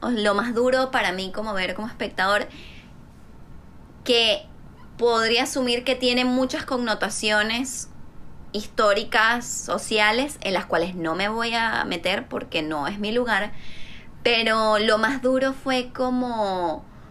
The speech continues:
como la tetera rebosó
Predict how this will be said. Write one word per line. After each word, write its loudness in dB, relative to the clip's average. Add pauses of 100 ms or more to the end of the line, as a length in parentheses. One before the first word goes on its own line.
(880)
como 4
la 4
tetera 4
rebosó 4